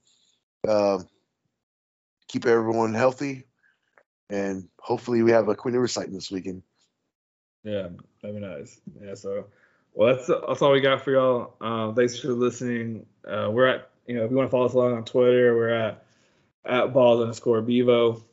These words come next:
Speaker 2: Um, we had some, you know, after the U T S A game, we, we had some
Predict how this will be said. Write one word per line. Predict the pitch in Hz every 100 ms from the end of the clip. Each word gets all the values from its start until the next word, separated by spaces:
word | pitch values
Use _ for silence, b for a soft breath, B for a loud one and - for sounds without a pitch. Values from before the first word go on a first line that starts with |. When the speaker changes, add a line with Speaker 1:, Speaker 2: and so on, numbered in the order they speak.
| _ _
Speaker 2:
Um, | - 104 98 98 95 92 - _ _ _ _ _ _ _ _ _ _
we | 143
had | 135 127
some, | - 143 123 117 101 - _
you | 107
know, | 101 98 104 113 -
after | 123 127
the | 123
U | 123
T | 120 123
S | 117
A | 117
game, | 113 113 113 110 -
we, | -
we |
had | 117 110
some | 113 110 107 104 92